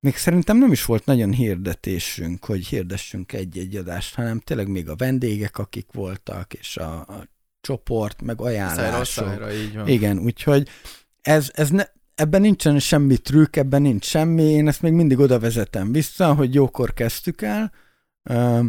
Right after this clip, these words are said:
Speaker 1: jól tudtunk úgymond vendégek által növekedni,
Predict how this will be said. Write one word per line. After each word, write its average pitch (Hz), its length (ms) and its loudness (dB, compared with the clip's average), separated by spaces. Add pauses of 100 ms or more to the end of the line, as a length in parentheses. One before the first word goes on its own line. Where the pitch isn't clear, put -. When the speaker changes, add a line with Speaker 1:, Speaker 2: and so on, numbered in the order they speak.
(1200)
Speaker 1:
jól 147 320 6
tudtunk - 760 -2 (100)
úgymond 113 400 2
vendégek 113 540 0
által 101 440 -6
növekedni, 170 960 0